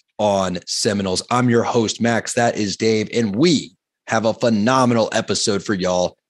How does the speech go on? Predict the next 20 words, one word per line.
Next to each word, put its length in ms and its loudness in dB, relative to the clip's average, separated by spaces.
tonight. 1200 -4
First 240 2
thing 100 2
we're 100 4
going 200 4
to 60 2
do 260 4
is 160 0
update 500 -2
our 220 2
power 480 2
rankings 500 0
now 140 2
that 160 0
spring 500 0
practice 880 -2
and 240 0
the 60 0
spring 560 0
game 400 0